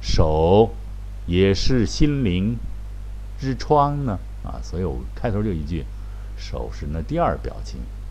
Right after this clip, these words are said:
大家要练一练手吧。啊，这是一个我的一些感受啊。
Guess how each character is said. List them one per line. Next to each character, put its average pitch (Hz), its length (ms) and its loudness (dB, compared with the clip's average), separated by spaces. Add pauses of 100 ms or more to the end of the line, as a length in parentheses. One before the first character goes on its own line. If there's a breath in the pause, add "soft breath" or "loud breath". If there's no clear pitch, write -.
(100)
大 73 80 -6
家 73 80 -4
要 76 80 -4
练 90 260 2
一 85 40 0
练 82 140 -2
手 82 200 0 (180)
吧。 107 420 8
啊， 73 460 -4
这 - 60 -6
是 64 180 -6
一 67 100 -6
个 73 160 -4 (440 loud breath)
我 62 180 -6
的 71 100 -6
一 76 60 -6
些 85 100 -4
感 65 220 -6
受 - 200 -6
啊。 60 200 -8